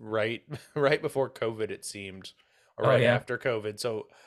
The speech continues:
Speaker 1: I bought my, I bought a press, and I was like, "Well, it'll sit on my bench for a minute 'cause I don't, can't afford to get any primers or bullets
Speaker 2: Yeah.
Speaker 1: at that point." I was like, "Oh, great." So, but that's cool. But, uh,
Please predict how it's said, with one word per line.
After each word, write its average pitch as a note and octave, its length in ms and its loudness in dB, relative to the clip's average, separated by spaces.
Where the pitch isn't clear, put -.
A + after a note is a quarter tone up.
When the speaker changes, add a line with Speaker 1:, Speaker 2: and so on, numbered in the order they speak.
Speaker 1:
I A#2 80 2
bought B2+ 280 2
my, A#2+ 160 -6
I A#2 60 -2
bought A#2+ 240 2
a - 20 -8
press, A#2 500 0
and G#2 80 -6
I G2+ 40 -4
was G2+ 100 -6
like, G#2+ 160 -4
"Well, C#3 340 2
it'll F3 120 4
sit G3+ 160 4
on F3+ 80 4
my E3 100 8
bench D3 300 4
for C3+ 140 4
a A#2+ 60 0
minute B2 280 -2
'cause A#2+ 140 0
I A#2+ 60 2
don't, B2+ 320 -2
can't C3 140 0
afford B2+ 260 -2
to A#2 40 -6
get A#2 140 -2
any B2 100 -6
primers A#2+ 640 -2
or A2 180 2
bullets G#2+ 380 -4
Speaker 2:
Yeah. A2 40 -2
Speaker 1:
at G2+ 60 -6
that G#2 200 -2
point." G#2+ 160 -6
I - 20 -4
was G2+ 80 -6
like, G2+ 160 -6
"Oh, G2+ 100 -6
great." F#2 380 -8
So, F2 340 -6
but A#2 100 0
that's D3 160 -2
cool. G2 320 -8
But, A#2 160 -2
uh, G2 220 -2